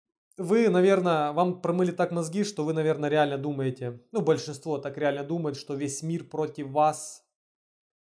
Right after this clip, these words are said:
Кому нафиг нужны? Кому нужна Россия, блин? Вот в целом мире, серьёзно, кому нафиг вообще нужны? Да и Украина особо никому нафиг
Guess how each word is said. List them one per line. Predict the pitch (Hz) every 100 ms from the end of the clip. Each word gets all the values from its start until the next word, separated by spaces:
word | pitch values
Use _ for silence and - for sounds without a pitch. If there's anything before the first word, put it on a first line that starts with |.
| _ _ _ _ -
Кому | 185 208 285
нафиг | 220 220 240 208 -
нужны? | 160 151 156 165 135 - _ _ _ _ _ -
Кому | - 160 214
нужна | 202 160 156 160 135 120 - - 127
Россия, | 135 - 151 127
блин? | 120 117 131
Вот | 151 135 _ _ _ _ _ _ _ _ _ _ _
в | -
целом | - 196 185 180 175
мире, | 170 139
серьёзно, | 135 220 208 190 185 151 135 -
кому | - 202 240
нафиг | 208 196 202 185 - _ _ 160
вообще | 160 160 - 185
нужны? | 170 170 170
Да | 254
и |
Украина | 262 262 254 233 160 - _ _ -
особо | 160 - 170 160
никому | 160 160 165
нафиг | 160 151 143 -